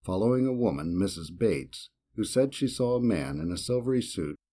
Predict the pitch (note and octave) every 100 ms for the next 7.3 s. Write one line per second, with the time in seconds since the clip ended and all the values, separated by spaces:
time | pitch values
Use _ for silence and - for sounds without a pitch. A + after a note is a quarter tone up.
0 | _ G2 G#2 G2 B2+ B2+ C#3 G#2 F#2+ -
1 | A#2+ C3+ C3+ B2+ A#2+ A#2+ - A2+ - -
2 | A#2 G2+ - C#2 C2 E2+ F#2+ D#2+ G2 F#2+
3 | F#2 - A2 D2+ A#2 - _ _ _ F#2+
4 | - A#2+ G#2+ F#2+ E2 F#2 G#2+ B1+ F2 -
5 | _ _ _ - D3 C#3 - - C#3+ C#3
6 | C3+ B2+ B2 A#2+ A#2+ G2+ E2+ C#2+ C#2+ C2
7 | C2+ G#2 A2+